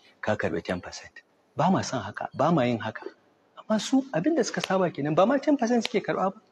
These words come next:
Wani lokaci ninety percent ake karɓa. Akwai hanyar nan da muka gina ta Wharf Road, muka yi dualizing ɗinta. An ba da aiki. An biya wani naira miliyan ɗari biyar da talatin da hudu ya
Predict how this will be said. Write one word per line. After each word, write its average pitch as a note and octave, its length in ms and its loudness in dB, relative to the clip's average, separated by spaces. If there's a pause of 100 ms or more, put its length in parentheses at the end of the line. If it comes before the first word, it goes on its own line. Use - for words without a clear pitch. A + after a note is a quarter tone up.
(720)
Wani A3+ 140 4
lokaci A#3+ 380 2
ninety A3 280 4
percent G3+ 320 0
ake F#3+ 220 -2
karɓa. - 320 -6 (360)
Akwai A3 260 6
hanyar D4+ 400 8
nan G3 200 8
da C3+ 80 6
muka D3+ 240 4
gina B2 280 4 (680)
ta D3+ 500 6
Wharf D#3 320 6
Road, A#2 260 2 (640)
muka D3 180 2
yi B2+ 60 6
dualizing G#2+ 500 2
ɗinta. A2 220 -10 (340)
An D4 140 6
ba D4+ 160 8
da G#3 100 6
aiki. F3+ 300 2 (1800)
An C#4 220 8
biya C4+ 320 8
wani C4 360 6
naira A3+ 300 4
miliyan F3 420 4
ɗari E3+ 300 4
biyar D#3+ 200 4
da C#3+ 100 2
talatin C3+ 440 2
da B2+ 60 2
hudu B2+ 220 -4
ya A2 80 2